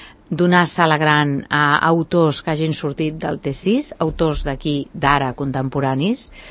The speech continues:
i un d'ells era el Pere. I el Pere va dir: «Vull escriure una obra per vosaltres dues».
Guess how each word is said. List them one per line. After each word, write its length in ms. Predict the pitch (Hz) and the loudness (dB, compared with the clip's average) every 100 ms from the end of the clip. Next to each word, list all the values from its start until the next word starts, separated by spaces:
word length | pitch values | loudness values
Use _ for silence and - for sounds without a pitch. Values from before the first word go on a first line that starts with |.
| - - - - - - - - | -18 -18 -18 -20 -20 -20 -10 2
i 140 | 202 | 6
un 140 | 220 208 | 8 8
d'ells 260 | 190 175 | 6 6
era 160 | 190 175 | 4 4
el 100 | 160 | 4
Pere. 320 | - 139 143 | 2 2 2
I 100 | 185 | 6
el 120 | 208 214 | 6 8
Pere 320 | 202 196 214 | 8 10 10
va 140 | 233 | 10
dir: 380 | 190 180 170 160 - - - - | 8 4 2 -2 -6 -20 -20 -14
«Vull 260 | - 196 196 | -2 4 4
escriure 500 | 175 - 180 180 180 | 4 0 2 2 4
una 200 | 185 175 | 4 4
obra 200 | 160 180 | 2 0
per 180 | - 165 | -2 -4
vosaltres 480 | 151 143 127 - - | -2 -4 -4 -4 -10
dues». 380 | - 78 76 | -8 -8 -10